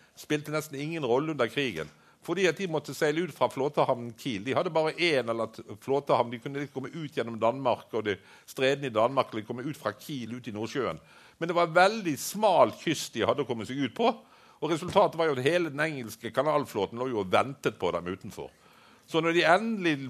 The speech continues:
våget seg ut med krigsmarine, så kom det til et svært slag ved Jylland,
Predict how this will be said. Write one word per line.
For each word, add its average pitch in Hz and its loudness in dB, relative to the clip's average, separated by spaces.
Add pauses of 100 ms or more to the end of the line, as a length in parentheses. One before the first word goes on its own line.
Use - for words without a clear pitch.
våget 135 4
seg 151 -2
ut 180 -4
med 117 -6
krigsmarine, 92 -4
så 131 -8
kom 143 -6
det 113 -6
til 113 0
et 113 -8
svært 160 0
slag 107 0
ved 95 -4
Jylland, 120 -4